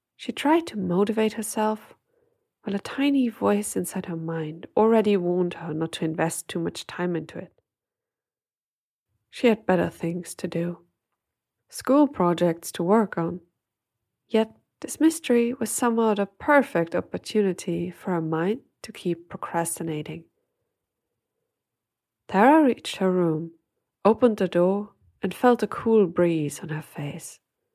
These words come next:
It was getting warmer and warmer outside, but somehow the air inside here seemed to cool down.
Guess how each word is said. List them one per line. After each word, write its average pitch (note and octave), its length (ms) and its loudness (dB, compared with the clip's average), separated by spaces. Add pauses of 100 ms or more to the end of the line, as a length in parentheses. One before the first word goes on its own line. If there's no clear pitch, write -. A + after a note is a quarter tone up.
(760)
It G#3+ 140 -2
was E4 160 4
getting A#3+ 360 2
warmer G3 520 6
and D#3+ 180 -2
warmer F3+ 300 2
outside, E3+ 720 -2 (840)
but - 140 -14
somehow B3+ 720 2
the F#3 200 -4
air G3+ 320 2
inside G3 520 -6
here E3 240 -8
seemed E3+ 260 -8
to - 80 -8
cool E3+ 440 -4
down. E3+ 520 -8